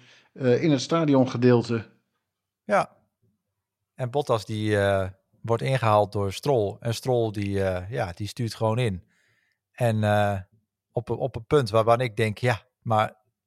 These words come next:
Speaker 2: beste jongen, waar wil je dan dat Bottas heen gaat?" <laughs> Weet je wel? Het, ja, je stuurt in op de apex waar Bottas zit, want die zit daar al de hele tijd.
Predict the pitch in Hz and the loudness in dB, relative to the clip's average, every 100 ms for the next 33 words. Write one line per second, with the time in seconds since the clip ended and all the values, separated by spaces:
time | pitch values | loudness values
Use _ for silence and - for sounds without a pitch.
0 | _ 123 117 120 131 117 107 - _ _ | _ -6 -6 -2 0 2 0 -4 _ _
1 | - 127 131 143 147 123 113 123 120 _ | 4 4 6 4 2 4 2 2 -6 _
2 | - 120 - 139 117 101 135 196 123 98 | 0 0 2 0 0 0 0 0 0 0
3 | 85 - - - 110 - - 135 165 202 | 0 -6 -16 -8 -6 -4 2 4 4 0
4 | - - - 135 135 _ _ _ _ _ | -6 -20 -2 0 0 _ _ _ _ _
5 | _ _ - 143 139 120 - 117 120 - | _ _ -6 2 4 4 0 -6 -4 0
6 | 160 - 165 160 160 143 139 165 - 113 | -2 0 -2 0 -2 0 0 0 2 0
7 | 104 123 113 160 131 110 160 139 117 120 | 4 4 4 2 2 0 -2 -2 0 0
8 | 117 110 113 113 151 - 117 120 117 107 | 0 -8 -6 -2 0 2 2 2 0 0
9 | 131 110 139 120 156 | 0 0 2 2 0